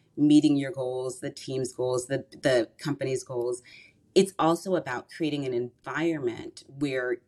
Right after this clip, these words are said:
you and your team can be honest and vulnerable and be able to connect in a very genuine way.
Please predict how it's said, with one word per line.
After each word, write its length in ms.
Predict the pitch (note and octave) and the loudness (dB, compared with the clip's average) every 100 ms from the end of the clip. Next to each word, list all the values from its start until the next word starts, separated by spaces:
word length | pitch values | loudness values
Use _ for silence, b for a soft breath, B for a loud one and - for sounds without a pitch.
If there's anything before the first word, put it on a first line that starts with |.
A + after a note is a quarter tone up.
| - | -8
you 400 | C3+ D#3+ D#3+ - | 4 4 4 0
and 320 | D#3 F#3 A3+ D#3+ | 2 4 4 -4
your 140 | C3 | -8
team 420 | - G#2+ F#2 A#2+ - | -12 -14 -12 -14 -6
can 180 | D#3 C#3 | -2 -2
be 400 | C#3 B2+ B2 - - | -4 -6 -8 -8 -8
honest 440 | C#3 C#3 D3 - - | -4 -2 -4 -6 -2
and 240 | - F3 - | 4 6 4
vulnerable 600 | C3 C3 B2 B2 B2 A#2+ B B _ | -4 -2 -4 -4 -6 -8 B B _
and 360 | D#3 D3 C#3+ - - _ _ _ _ - | 2 4 2 -2 -8 _ _ _ _ -2
be 140 | F3+ E3+ | 2 6
able 180 | E3 E3 | 6 4
to 140 | E3 | -2
connect 560 | D#3+ - C3+ B2 D3 - | -8 -6 -4 -2 -4 -6
in 100 | C#3+ | -6
a 80 | A#2 | -6
very 300 | A#2+ B2 A#2 | -4 -2 -4
genuine 520 | A2+ A2+ G2 - - | -4 -4 -6 -10 -12
way. 360 | - - - | -12 -10 -10